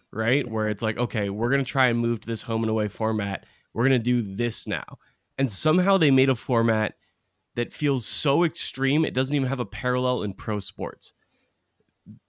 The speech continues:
That blows my mind. And when you look at these sports teams, uh, jet lag is a huge issue for these pro sports teams, traveling half the distance.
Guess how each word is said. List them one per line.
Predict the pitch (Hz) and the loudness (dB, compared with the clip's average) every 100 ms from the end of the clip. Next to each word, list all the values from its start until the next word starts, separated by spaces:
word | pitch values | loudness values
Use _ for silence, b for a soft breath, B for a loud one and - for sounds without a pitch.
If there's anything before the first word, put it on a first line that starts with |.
| _ | _
That | 120 180 151 120 107 | -2 -2 -2 -10 0
blows | 135 120 131 147 143 | 2 6 8 8 6
my | 131 120 110 | 4 4 4
mind. | 101 101 95 62 - - _ _ _ _ - | 2 0 -2 -4 -10 -14 _ _ _ _ 2
And | 160 | 4
when | 185 | 6
you | 196 | 4
look | 139 196 | 4 0
at | 214 | 0
these | 196 - | 0 0
sports | - 170 - | 2 0 2
teams, | 131 110 - _ - | 0 -2 -8 _ -4
uh, | 220 - | -4 -2
jet | 123 185 254 | -2 0 0
lag | 262 262 214 - _ _ - | 0 -2 -2 -10 _ _ -2
is | 170 | 2
a | 151 | 0
huge | - - 208 196 - | 0 2 4 4 2
issue | 160 - 160 123 104 b b - | 0 4 6 6 4 b b -4
for | 170 | 2
these | 151 139 | 4 4
pro | - - 180 | 2 4 6
sports | 190 - 117 - | 6 4 4 4
teams, | - - - - b b | 0 -2 -4 -10 b b
traveling | - 160 160 143 | 2 4 4 0
half | 120 - 170 - | -2 -2 -2 -2
the | 131 | 0
distance. | 151 - - - | 2 0 -6 -14